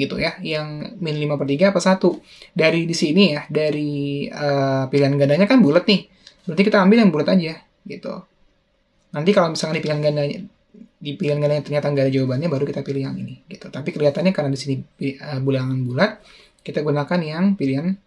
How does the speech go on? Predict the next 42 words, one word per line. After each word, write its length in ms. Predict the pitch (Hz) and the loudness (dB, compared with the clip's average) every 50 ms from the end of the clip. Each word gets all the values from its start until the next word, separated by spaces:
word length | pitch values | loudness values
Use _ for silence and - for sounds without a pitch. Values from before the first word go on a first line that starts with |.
| _ _ _ _ _ _ _ _ | _ _ _ _ _ _ _ _
bilangan 280 | 143 135 135 135 139 139 131 | -6 -2 -2 0 0 0 0
bulat 160 | 131 127 123 | -2 -4 -4
juga. 240 | - 127 117 - - - _ _ _ - - - - - - - - - _ _ _ _ _ _ - | -6 -8 -8 -8 -8 -10 _ _ _ -20 -20 -20 -20 -20 -20 -20 -20 -20 _ _ _ _ _ _ -6
Oke, 240 | - 190 196 214 190 | -2 2 4 4 6
kalau 160 | 202 190 190 | 6 6 6
X-nya 320 | 190 208 196 196 208 214 202 | 6 4 2 2 2 2 4
satu 240 | 208 196 202 269 240 | 6 6 6 6 6
berapa 240 | 247 269 269 262 | 6 6 6 6
Y-nya? 560 | 254 214 165 147 139 143 156 208 254 262 - - | 4 4 4 4 2 2 2 2 0 0 -2 -6
Jadi 160 | 139 143 170 | -4 0 2
kita 240 | 180 190 196 196 196 | 2 4 4 2 2
substitusi 480 | - 185 165 175 - 175 175 - 175 | 0 0 0 0 0 0 2 2 2
aja 240 | 160 160 175 220 233 | 2 4 2 2 4
ke 240 | 233 240 262 - - - | 4 4 4 4 2 -4
persamaan 320 | - 175 - 160 151 160 165 | -6 -4 -4 -2 -2 -2 -2
pertama 240 | 165 170 175 175 185 | -2 0 2 2 2
tadi 320 | 185 233 233 196 156 170 | 4 4 4 4 4 2
ya. 80 | 202 196 - _ _ _ _ _ _ _ _ _ _ _ | 2 0 -2 _ _ _ _ _ _ _ _ _ _ _
Kita 300 | _ - - - 151 147 147 147 143 143 143 147 147 147 143 139 | _ -14 -8 -4 -2 -2 0 0 -2 -2 -2 -2 -2 -2 -4 -4
substitusi 720 | - - - - - 147 151 147 139 143 143 - - 214 208 | -6 -8 -10 -10 -12 -10 -10 -6 -4 -4 -2 0 -2 0 2
ke 160 | - 196 196 | 4 4 4
persamaan 480 | 196 185 170 - 147 135 135 151 175 190 | 4 2 -2 -2 -2 -2 0 0 2 2
satu 320 | 196 - 185 185 - 185 | 2 2 0 -2 0 0
tadi. 320 | - 202 196 180 180 - - - _ _ _ _ _ _ _ _ _ _ _ _ _ _ | 2 4 4 2 2 -2 -8 -12 _ _ _ _ _ _ _ _ _ _ _ _ _ _
Berarti 320 | - 143 143 143 139 - 180 | -4 0 0 0 0 0 0
kita 240 | 185 180 196 185 - | 2 2 2 2 0
punya 640 | - 160 156 156 151 147 143 143 139 143 143 - | -2 -6 -6 -4 -4 -4 -2 -2 -2 -2 -4 -4
X 160 | 165 165 - - | -6 -8 -6 -4
sama 160 | 147 139 139 | -2 -2 0
dengan 240 | 139 139 135 135 131 | 0 0 -2 -2 -2
satu, 480 | 135 131 127 - - 185 262 294 269 | -4 -6 -6 -2 -2 -2 0 -2 -4
kita 240 | - - 180 175 180 | -8 -6 -2 0 0
kan 80 | 190 185 | 0 0
punya 240 | 170 160 160 160 | -2 -6 -6 -6
dua 240 | 151 147 147 143 147 | -4 -4 -2 -2 -2
X 160 | 139 - - | -4 -6 -6
min 160 | 143 139 135 135 | -6 -6 -4 -6
satu 240 | 151 139 - 185 | -6 -6 -6 -6
sama 160 | - 170 143 135 | -6 -4 -4 -4
dengan 160 | 135 127 120 | -2 -2 -4
Y 160 | 123 143 165 | -4 -4 -4
nih. 160 | 175 156 147 | -4 -6 -8